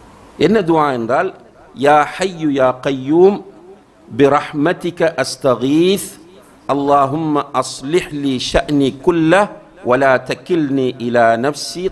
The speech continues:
தர்ஃபத ஐன்." அபு தாவூத், திர்மிதி, நசாயி போன்ற பல ஹதீஸ் கிரந்தங்களில் பதிவு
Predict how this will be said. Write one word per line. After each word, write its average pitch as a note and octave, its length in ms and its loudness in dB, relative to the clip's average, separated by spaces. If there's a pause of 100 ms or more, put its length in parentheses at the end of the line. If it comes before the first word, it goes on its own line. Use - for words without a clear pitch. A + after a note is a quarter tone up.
தர்ஃபத A2+ 460 -4
ஐன்." F2 400 -6 (640)
அபு A#2+ 160 -4 (100)
தாவூத், A#2 360 -2
திர்மிதி, A2+ 400 -6 (100)
நசாயி A2+ 460 -2 (120)
போன்ற A#2 220 2 (460)
பல C3 240 2
ஹதீஸ் B2+ 300 -4
கிரந்தங்களில் A2+ 560 -2
பதிவு A2+ 180 0